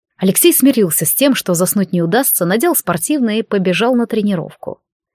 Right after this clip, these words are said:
Занимался без воодушевления, сны не давали покоя. Паранойя? Или, наоборот, беспечность? Немного отпустила Маркелова только когда в окне второго этажа он увидел знакомый силуэт.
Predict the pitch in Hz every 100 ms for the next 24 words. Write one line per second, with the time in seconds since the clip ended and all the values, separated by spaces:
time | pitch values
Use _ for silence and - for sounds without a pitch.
0 | _ _ _ 151 233 370 381 233 190 180
1 | 185 185 180 220 311 247 156 - - -
2 | - 233 254 180 190 220 214 220 - 147
3 | - - _ 160 165 147 165 285 226 -
4 | _ _ _ - 196 180 170 185 214 208
5 | 208 233 - 196 - _ _ _ _ _
6 | _ _ _ 180 185 285 330 330 302 -
7 | 294 277 277 - 285 262 254 233 240 226
8 | 208 214 202 - 180 - 170 170 165 180
9 | 294 262 208 254 269 247 226 220 254 254
10 | - 220 175 151 -